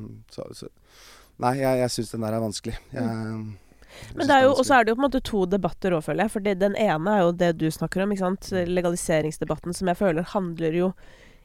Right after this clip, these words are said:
Speaker 2: i bunn og grunn om rusavhengige, altså
Speaker 1: Mm.
Speaker 2: mennesker som er syke.
Speaker 1: Mm.
Speaker 2: Ehm, men så er det jo den andre siden av det, som har blussa liksom opp i det siste, fordi at det har
Speaker 1: Mm.
Speaker 2: kommet liksom nye undersøkelser som viser at sånn trettifem prosent,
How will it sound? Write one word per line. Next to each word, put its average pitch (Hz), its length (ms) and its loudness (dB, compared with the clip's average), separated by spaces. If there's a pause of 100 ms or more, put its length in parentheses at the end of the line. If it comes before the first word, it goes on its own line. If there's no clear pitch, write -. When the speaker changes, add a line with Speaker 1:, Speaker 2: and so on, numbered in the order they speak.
Speaker 2:
i 196 80 -4
bunn 170 420 0
og 175 120 2
grunn 165 360 0
om 170 300 0 (460)
rusavhengige, 165 1300 -2
altså 185 300 0
Speaker 1:
Mm. 98 100 -6 (160)
Speaker 2:
mennesker 165 460 -2
som 180 180 -2
er 165 120 -2
syke. 196 600 -6
Speaker 1:
Mm. - 380 -18 (320)
Speaker 2:
Ehm, 196 520 2
men 214 200 4
så 233 240 6
er 202 40 6
det 185 100 2
jo 185 60 0
den 190 140 0
andre 170 560 2 (200)
siden 165 380 0
av 156 220 0 (300)
det, 190 300 2
som 208 200 0
har 190 180 4
blussa 180 300 0
liksom 165 200 -4
opp - 160 -6
i 165 40 -4
det 165 120 -4
siste, - 420 -6
fordi 165 400 -2
at 156 120 -4
det - 20 -10
har 170 80 -4
Speaker 1:
Mm. - 60 -8
Speaker 2:
kommet 165 200 -6
liksom 175 220 -6
nye 170 160 0
undersøkelser 160 600 -4
som 165 140 -2
viser 160 260 -4
at 160 80 -8
sånn 160 140 -4
trettifem 170 420 -4
prosent, 165 480 -4